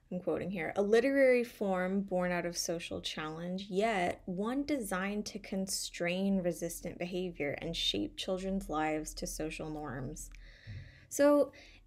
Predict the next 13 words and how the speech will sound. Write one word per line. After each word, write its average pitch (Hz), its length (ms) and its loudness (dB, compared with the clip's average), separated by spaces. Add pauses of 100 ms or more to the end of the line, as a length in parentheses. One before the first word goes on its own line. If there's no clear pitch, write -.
Aesop 403 480 2
can 254 240 0
elevate 233 480 4
the 185 140 0
virtue 165 760 0
in 170 240 -2
the 170 100 0
serving 170 400 -4
classes, 180 680 -4
but - 400 2
we 233 260 2
aren't 311 400 -2
exactly 196 800 -2